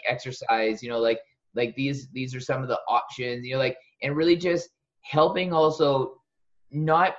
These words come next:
promote the fear mongering behind it, you know, you, whether, like, that fear is justified or not, but just saying, like, "Hey, we have this real situation going on. Staying at home is a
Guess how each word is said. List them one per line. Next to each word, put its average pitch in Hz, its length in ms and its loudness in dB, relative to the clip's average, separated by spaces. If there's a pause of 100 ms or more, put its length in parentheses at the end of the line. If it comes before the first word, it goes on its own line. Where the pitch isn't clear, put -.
(120)
promote 147 440 0
the 117 80 -4
fear 131 420 -6
mongering 156 580 0
behind 156 380 0
it, - 160 -2 (300)
you 127 80 -4
know, 139 60 2
you, 143 140 4
whether, 143 380 4
like, 127 280 0
that - 260 0 (120)
fear 127 280 -2
is 110 140 -2
justified 117 840 -2
or 107 220 -4
not, 107 340 -2 (280)
but 139 120 0
just 151 220 2
saying, 151 240 2
like, 143 180 2
"Hey, 127 280 0 (180)
we 143 160 4
have 156 240 6
this 185 200 -2
real 139 380 2
situation 127 720 -6
going 117 300 2
on. 107 340 -4 (340)
Staying 160 420 2
at 180 100 2
home 151 280 2
is 120 220 0 (160)
a 113 240 0